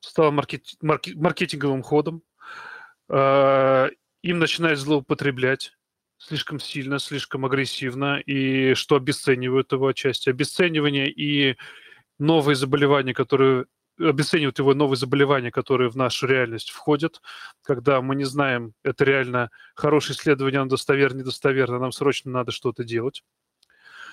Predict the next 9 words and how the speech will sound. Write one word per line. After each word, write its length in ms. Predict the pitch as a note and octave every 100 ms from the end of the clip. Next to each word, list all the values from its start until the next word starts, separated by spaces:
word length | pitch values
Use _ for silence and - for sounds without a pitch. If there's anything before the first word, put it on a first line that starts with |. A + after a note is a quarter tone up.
| - - _ _ _ -
Э, 720 | C#3 C3+ C#3 C#3 C#3 C#3 D3 - _ _ _ _ -
evidence-based 960 | F3+ E3+ E3+ D3 F3+ F3 D3 - -
medicine 400 | D#3 D#3+ C#3 D#3
не 120 | D3
придерживаются 880 | C#3 D#3+ D#3 D#3 B2 B2 A#2 C3 A#2 _ _ _ _ _ _
все 260 | - E3+ D3
абсолютно 520 | - C#3+ C3+ - C3
врачи, 380 | B2+ B2+ - F3
что 760 | - - C#3 C3 C3 C3